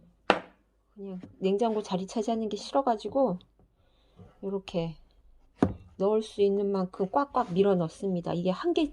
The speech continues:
좀 못 되는 양을 썰어 넣은 거거든요. 음. 그래도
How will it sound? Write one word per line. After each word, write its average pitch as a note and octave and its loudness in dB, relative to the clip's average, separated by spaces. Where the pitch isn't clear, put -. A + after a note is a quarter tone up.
좀 A#3+ 0
못 F3 0
되는 B3 6
양을 F3 2
썰어 C#4 4
넣은 F#3 4
거거든요. F3+ 2
음. E3 -8
그래도 G3 -4